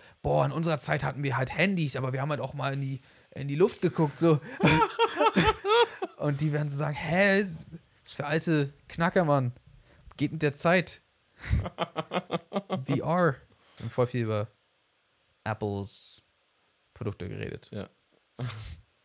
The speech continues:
Speaker 2: Aber ich find das auch todesaufregend, ne?
Speaker 1: Es, es ist
Speaker 2: Interesting.
Speaker 1: cool, es ist cool. Also, also V R an sich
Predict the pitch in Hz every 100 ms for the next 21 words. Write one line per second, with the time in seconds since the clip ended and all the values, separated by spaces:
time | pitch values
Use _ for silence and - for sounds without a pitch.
0 | _ _ _ _ _ - 120 - - 131
1 | - 135 123 - 117 113 - 110 107 113
2 | 117 104 95 117 196 - 160 151 - 196
3 | 226 - - 135 131 156 - 135 143 139
4 | 135 _ _ _ _ _ _ _ _ _
5 | - - 127 123 127 151 117 143 160 165
6 | - - 123 120 143 -